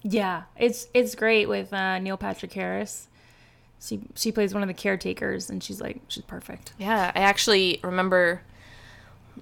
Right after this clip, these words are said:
Speaker 2: a week from now, fourteen years ago, so October thirty-first, two thousand six, uh, was the release
Speaker 1: Ooh.
Speaker 2: of the thirteenth book in the Series of Unfortunate Events series, and I remember that
Speaker 1: <gasps>
Speaker 2: 'cause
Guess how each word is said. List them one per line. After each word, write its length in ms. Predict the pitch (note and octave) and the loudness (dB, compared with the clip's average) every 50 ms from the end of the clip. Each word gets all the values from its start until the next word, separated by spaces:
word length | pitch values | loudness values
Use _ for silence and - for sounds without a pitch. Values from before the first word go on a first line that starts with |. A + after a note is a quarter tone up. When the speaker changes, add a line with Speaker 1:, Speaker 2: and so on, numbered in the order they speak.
| - - | -12 -6
Speaker 2:
a 80 | - F#3+ | -4 -4
week 320 | F3 E3 G3 C4 D#4+ D#4+ - | 0 2 4 4 4 4 2
from 280 | - - G#3+ G#3 G3+ | 2 2 4 4 6
now, 460 | F#3+ F#3+ F#3+ F#3+ F#3 G3 G3+ A3+ B3 A#3 | 6 6 8 8 6 6 4 4 2 -2
fourteen 600 | - - G3+ G3+ A3 G#3+ - - A#3+ A#3 A3 G#3+ | 0 2 2 2 2 2 -2 -2 -2 0 0 0
years 340 | G#3 G3+ G3+ A3 B3+ A#3 - | 0 0 0 0 0 0 0
ago, 540 | G#3 F#3 F3 E3 D#3+ D#3+ E3 F3 G3 A3+ A3+ - - | 0 0 2 2 2 2 0 -4 -6 -10 -12 -14 -8
so 460 | - - - F3 E3 D#3+ D#3 D#3 D#3+ - | -6 -4 -2 0 0 0 0 -2 -2 -4
October 540 | D#3+ E3 E3 - - - G3 G3 F#3+ G3 G3+ | -6 -8 -8 -8 -4 -2 -2 0 0 -2 -2
thirty-first, 840 | G3+ - G#3+ G3 F#3 F#3 F#3 - - F3+ F3 F#3 F#3+ - - - - - - | -2 -2 -2 -2 -2 -2 -4 -2 0 0 2 2 2 0 -2 -2 -4 -8 -14
two 160 | - - G3 F#3+ | -12 -10 -8 -4
thousand 400 | F#3+ G3 F#3+ F#3+ F#3+ F#3+ F#3+ F#3 | 0 2 2 2 2 0 -4 -4
six, 720 | - - G3 G#3 G#3+ F3+ - - - - - - - - - - | -2 2 4 6 6 6 4 0 -6 -8 -6 -6 -6 0 6 6
uh, 240 | F3+ F3 F3 F3 F3 | 8 8 8 6 4
was 140 | F#3+ F#3 F#3 | 2 0 2
the 100 | G3+ F#3+ | 4 6
release 460 | G3 G3 G3+ B3 C#4+ C#4 G3+ - G#3 | 6 8 10 10 10 10 8 6 6
Speaker 1:
Ooh. 160 | C4+ F4+ F#4 | 6 6 6
Speaker 2:
of 160 | G3 F#3 - | 6 2 0
the 60 | - | -4
thirteenth 580 | - - A#3+ A#3+ A#3+ A#3+ - C4+ A#3 A3 - G3+ | 2 8 10 10 10 8 4 -2 -2 -2 -2 -2
book 340 | F#3+ G#3+ G#3+ A3 A3 - - - | 2 2 2 2 0 -4 -8 -6
in 200 | G3 F#3+ F#3 F3+ | -6 -4 -4 -2
the 380 | F#3 F3+ F3 F3+ F3 F3 E3+ - - | -2 -2 0 -2 -2 -2 -4 -4 -4
Series 320 | - - A3+ G#3 G3 G3 | -2 2 4 4 4 4
of 100 | G3+ F#3 | 2 -2
Unfortunate 460 | F#3+ G3 - G#3 G#3 G3 - G#3 F#3+ | -4 -4 -2 -2 -2 -2 -2 -4 -4
Events 320 | F#3 F3+ F#3 F#3+ G3 F#3+ - | -2 0 -2 -2 -2 -2 -4
series, 540 | - G3 E3+ E3+ F3 E3+ E3+ E3+ F3+ F3+ - | -2 0 0 0 0 0 0 -2 -4 -6 -6
and 80 | - F3 | -6 -6
I 40 | |
remember 400 | F3 F3 F3 F#3 A3 B3+ B3+ A3 | -6 -4 -2 -2 0 2 2 4
that 320 | G#3 G3 F3+ F3+ F#3 - - - | 6 8 8 8 6 4 0 -4
Speaker 1:
<gasps> 40 | |
Speaker 2:
'cause 440 | - - A3 G3+ G#3 G3+ G#3+ - - | -4 -4 -4 -4 -4 -6 -10 -10 -12